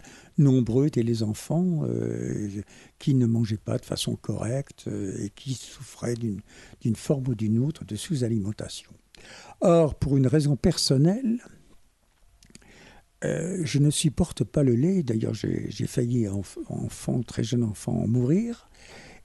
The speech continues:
Et donc, je hais le lait, je ne peux pas supporter le, le, l'eau. Maintenant, ça va un peu mieux, mais à l'époque,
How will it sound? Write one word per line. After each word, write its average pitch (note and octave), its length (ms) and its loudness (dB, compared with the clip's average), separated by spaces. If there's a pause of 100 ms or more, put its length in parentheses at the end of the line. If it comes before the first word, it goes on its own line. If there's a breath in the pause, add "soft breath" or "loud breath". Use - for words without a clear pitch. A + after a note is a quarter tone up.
(160)
Et A#2+ 1700 6
donc, C#3+ 200 2
je A2+ 140 0
hais C#3 240 6
le C#3+ 120 6
lait, D3 220 4
je C3 100 2
ne A2+ 40 4
peux A2+ 120 -4
pas - 120 0
supporter - 500 -2
le, A2+ 160 0
le, A#2 380 -8
l'eau. B2 300 -2
Maintenant, A#2+ 300 -2
ça - 140 -10
va - 80 -4
un - 60 -4
peu B2 140 -2
mieux, C3+ 180 0
mais A#2+ 120 -2
à - 60 -6
l'époque, A#2 320 -4